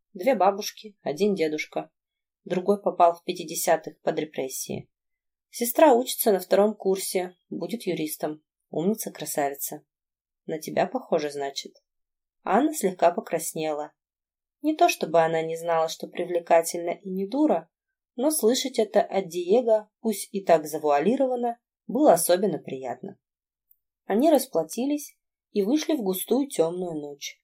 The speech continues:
Хозяин ресторанчика отчётливо выдохнул с облегчением, запирая за ними дверь. Анна не без труда убедила Диего оставить машину там же,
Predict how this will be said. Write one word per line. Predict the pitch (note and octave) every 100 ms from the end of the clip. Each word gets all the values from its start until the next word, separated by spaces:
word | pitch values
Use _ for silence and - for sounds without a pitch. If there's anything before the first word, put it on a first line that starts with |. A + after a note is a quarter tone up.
| _ _ _
Хозяин | _ F3+ F3+ F#3 F3+
ресторанчика | F3+ - G3 B3+ D4 - - - -
отчётливо | F3+ F3+ B3 D4 D4 B3
выдохнул | G3 F#3 G3+ A#3 - A3+ A3+ _ _ -
с | -
облегчением, | G3 G3 - - D#3 D#3 D3+ D#3+ E3
запирая | - E3 D#3+ D3+ D3 G3+
за | F#3+ D#3+
ними | C#3+ C#3 C#3
дверь. | C3 C3+ C3 _ _ _ _ _
Анна | - C#4+ E4 D#4+ D#4+ _ _ _ -
не | F4
без | G#3+ -
труда | E3 D#3+ E3 A#3+ -
убедила | - F#3+ F3 F3+ D4 C4
Диего | B3 B3 B3 G3+
оставить | F#3 - C4+ B3+ G3+
машину | G3 - A#3+ G#3+
там | - D#3+ D#3+
же, | D#3 E3